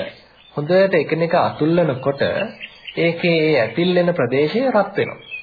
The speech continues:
ඉතින් ඒ රත් වුණාට පස්සේ එතනින් ගිනි පුළිඟු පටින් පනින්න පටන් ගන්නවා. ඒක පුළුන් රොදකට නැත්නම් සු-, මේ යම් කිසි සුඹුලකට යොමු කරාම ඒක ඇවිලෙන්න පටන් ගන්නවා. ඉතින් බුදුහාමුදුරුවෝ කියනවා දැන් මේ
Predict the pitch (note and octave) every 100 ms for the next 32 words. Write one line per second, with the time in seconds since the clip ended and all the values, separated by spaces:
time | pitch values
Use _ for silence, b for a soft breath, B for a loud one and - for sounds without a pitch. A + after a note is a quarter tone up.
0 | - - D3 D#3 D3 B2 A2 D3+ D3 C#3+
1 | C#3+ C#3+ - B3 G#3 D#3+ D#3+ D#3 C#3+ -
2 | - - - D#3 D3+ - F3+ F#3+ F#3 D3
3 | C#3 - - _ - - D3 D3 C3 -
4 | - A#2+ C3+ D3+ C3 F3 E3+ D#3+ D3 C#3
5 | C3 A#2 A2 G#2 - C#3 C3 B2+ B2 A#2
6 | - C#3+ - B B B B C3+ B2 A#2
7 | A2+ B2 B2 A#2+ - B2+ C#3+ C#3 C3 B2
8 | A#2+ A#2 A2 - - _ - B2 A#2+ D#3
9 | E3+ A3 A3 F#3+ G3 - D3 B2+ B2 -
10 | C#3+ B2+ B2 - - - F#3+ F#3 E3+ E3+
11 | D#3+ C#3+ B2+ F3+ D3+ F#2 D#2 A#3 - B
12 | B B B - D#3+ D#3+ D#3